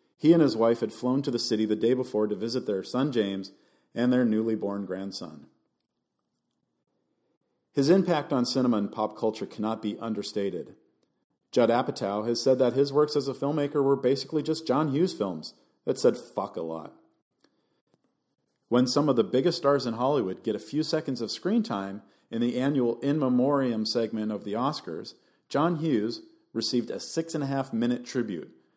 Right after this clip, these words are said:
from seven of his actors, with his wife and four children present. And then when you see some of the other actors that I've not yet mentioned, who got some of their earliest big screen roles in a John Hughes movie,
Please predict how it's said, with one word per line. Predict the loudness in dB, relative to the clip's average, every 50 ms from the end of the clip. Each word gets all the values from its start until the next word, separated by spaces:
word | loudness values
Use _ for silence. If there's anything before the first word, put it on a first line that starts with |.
| _ _ _
from | _ -2 -2 -2 0
seven | -2 -4 0 0 0 0 2 0
of | -2 0
his | -2 0 0
actors, | 0 -2 -2 -4 -8 -10 -10 -10 -12 -16 -20 _ _ _ _ _ _ _ _ _ -4
with | -4 -2 2
his | 2 0 0
wife | 0 -2 0 0 0 -2 -4 -6 -10 -20 _ _ _ _
and | -8 -6 -4 -4 -4
four | 0 2 2 2 2 0
children | -4 0 0 0 0 -2 -6
present. | -4 -4 -4 -4 -4 -6 -12 -18 -20 -20 -20 _ _ _ _ _ _ _ _ _ _ _ _ _ _ _ _ _ _ _ _ _ -6
And | 0 2
then | 2 4 4
when | 4 2
you | 2 0
see | 0 -2 -2
some | -2 -2 -2 -2
of | 0 2
the | 2 4
other | 4 4 4 4 4
actors | 2 0 -2 -4 -4 -4 -4 -4 -6
that | -4 -2 0
I've | 0 0 0 -2
not | -4 -4 -4 -6 -10 -12 -6
yet | -6 -6 -4 -4
mentioned, | -4 -4 -4 -4 -4 -6 -6 -6 -6 -8 -12 _ _ _ _ _ _
who | -4 0
got | 0 0 0 0 -2
some | -2 -2 0
of | 2 2
their | 0 0
earliest | 0 0 0 2 2 0 0 -4 -4
big | -2 -2 -2
screen | -2 -4 -2 -2 0 2
roles | 2 4 4 2 2
in | 0 -2
a | -2
John | -2 -2 -2 -2 -2
Hughes | -4 -4 -6 -6 -6
movie, | -6 -8 -6 -8 -8 -10 -10 -12